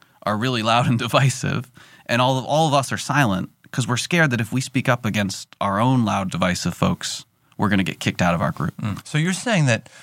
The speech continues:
Speaker 2: uh, gosh, in the beginning of humankind, mankind, womankind,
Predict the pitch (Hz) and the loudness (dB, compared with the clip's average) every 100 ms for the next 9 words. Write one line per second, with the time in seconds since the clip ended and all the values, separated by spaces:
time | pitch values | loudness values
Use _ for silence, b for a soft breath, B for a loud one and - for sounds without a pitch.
0 | B B B B B B B _ _ 143 | B B B B B B B _ _ 0
1 | 143 123 110 - 135 131 - 143 127 113 | 2 2 0 2 4 2 -2 -2 -2 -2
2 | 104 147 139 127 117 101 - - _ _ | 0 2 4 2 2 -2 -12 -20 _ _
3 | _ - 117 135 117 113 117 113 107 110 | _ -4 2 2 2 0 2 2 2 0
4 | 107 104 104 98 101 101 98 104 98 95 | 0 0 0 0 0 0 0 2 4 4
5 | 92 | 2